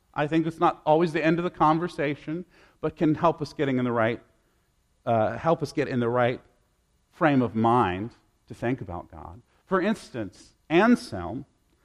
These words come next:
famously said, "God is the one whom no greater thing can be imagined." Aquinas pointed to five realities in our world, things that we all take for granted. Motion,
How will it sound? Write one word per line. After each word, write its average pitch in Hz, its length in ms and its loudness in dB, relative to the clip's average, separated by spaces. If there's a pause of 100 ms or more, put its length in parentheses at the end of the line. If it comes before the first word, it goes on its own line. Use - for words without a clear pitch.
(140)
famously 190 520 4
said, 120 460 0 (400)
"God 240 400 6
is 175 280 0
the 170 120 2
one 117 460 0 (200)
whom 202 380 4
no 220 300 2
greater 202 520 0
thing 110 640 -2
can 113 200 -6
be 117 120 -4
imagined." 101 600 -6 (1500)
Aquinas 196 540 4
pointed 165 400 4
to 156 120 -4
five 190 480 4
realities 165 760 2
in 110 120 -6
our 107 100 -4
world, 90 420 -8 (360)
things 202 280 4
that 180 80 0
we 165 100 0
all 175 160 6
take 165 240 -2
for 151 160 -10
granted. 113 480 -6 (460)
Motion, 185 840 6